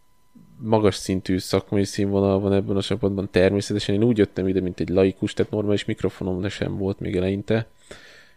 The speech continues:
de mégis szerintem az ember, amikor már megcsinál egy-két adást, akkor jön ki tényleg, hogy most az ember belevaló-e, vagy nem. Tehát a-, addig lehet beszélgetni, meg lehet valaki nagyon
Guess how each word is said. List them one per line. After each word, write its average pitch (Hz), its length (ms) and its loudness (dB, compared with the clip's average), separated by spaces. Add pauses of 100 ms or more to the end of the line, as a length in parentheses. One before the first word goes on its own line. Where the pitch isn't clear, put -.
(120)
de 107 120 0
mégis 110 300 4
szerintem 101 600 0 (640)
az 101 180 -2
ember, 107 280 4
amikor 98 360 0
már 101 140 0
megcsinál 92 420 -2
egy-két - 340 -4
adást, 101 280 -2
akkor - 280 -4
jön 90 160 -2
ki - 140 -6
tényleg, 90 400 -4
hogy 98 180 -6
most 98 240 -8
az 127 100 -8
ember 92 400 -4 (180)
belevaló-e, 101 600 0
vagy 98 200 -2
nem. 82 220 -8 (880)
Tehát 101 300 4
a-, - 20 6
addig 110 180 4
lehet 107 200 6
beszélgetni, 101 520 2
meg 98 140 2
lehet 117 200 8
valaki 101 260 2
nagyon 101 340 2